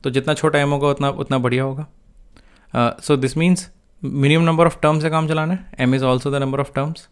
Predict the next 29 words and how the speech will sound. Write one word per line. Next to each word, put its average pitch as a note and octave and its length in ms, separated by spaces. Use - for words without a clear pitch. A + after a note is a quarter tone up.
मिनिमम F3 260
कितनी F#3+ 260
टर्म्स F3 280
हो D#3+ 100
ऊपर D3+ 200
न्यूमरेटर C#3 340
में, F3 320
that, C#3 260
that C3+ 280
numerator C#3 520
is A#2 160
divisible A#2+ 300
by A#2+ 200
nine। G#2 220
So A#2 120
यहाँ A2+ 120
पर A2 120
हम G#2+ 80
रिमाइंडर A2+ 340
लॉजिक D3 240
लगा D3 200
सकते D3 240
हैं। - 180
Uh, A#2+ 240
first E3+ 460
term D#3+ 180
leaves D3+ 300
remainder C#3 360
one, B2 240